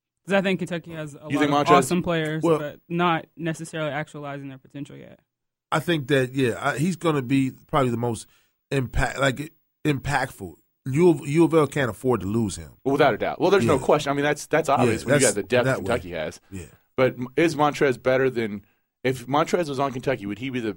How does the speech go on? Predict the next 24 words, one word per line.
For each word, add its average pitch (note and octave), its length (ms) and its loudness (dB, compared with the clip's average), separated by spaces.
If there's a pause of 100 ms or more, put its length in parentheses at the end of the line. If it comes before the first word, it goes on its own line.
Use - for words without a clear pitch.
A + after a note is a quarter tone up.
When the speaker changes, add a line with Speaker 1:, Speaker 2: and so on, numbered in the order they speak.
Speaker 2:
our A2 120 2
best G#2+ 320 -2
front G2 260 -10
court - 220 -10
player? D#2 320 -10 (100)
Speaker 3:
No. F2+ 320 -16 (600)
Speaker 2:
You, F#2 140 -16
you G#2 180 -14
would G2+ 120 -20
take G#2+ 180 -4
Willie G#2+ 220 0
still? A#2+ 280 -8 (480)
Speaker 3:
Nah, A#2+ 180 0
I C3 40 4
wouldn't C#3+ 240 2
even B2 120 -2
take C3 240 2
him. D3 220 -2
I'd C3 140 -4
take, C3 280 -2
like, G#2 300 -4
I'd A#2 160 -8
take A2 240 -6
Trey, B2+ 540 0